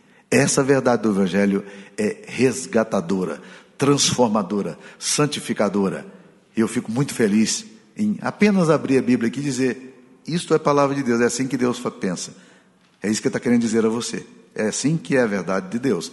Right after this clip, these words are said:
E você olha na Bíblia e diz assim: "Hum, interessante. É isso mesmo. É isso que a Bíblia tá dizendo."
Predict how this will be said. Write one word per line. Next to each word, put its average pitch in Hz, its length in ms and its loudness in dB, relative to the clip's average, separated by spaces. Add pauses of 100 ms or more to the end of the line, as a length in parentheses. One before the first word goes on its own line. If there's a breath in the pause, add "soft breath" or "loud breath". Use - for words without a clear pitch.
(380 loud breath)
E 139 60 -2
você 151 240 -2
olha 151 180 4
na 151 120 0
Bíblia 165 260 0
e - 40 -6
diz 135 100 0
assim: 120 280 0 (240)
"Hum, 120 140 2 (160)
interessante. 139 580 -2 (640)
É 147 80 -2
isso 151 160 0
mesmo. 123 240 4 (840)
É 101 80 -2
isso 160 260 0
que - 80 -2
a 90 40 0
Bíblia 85 240 -4
tá 87 100 -10
dizendo." - 420 -12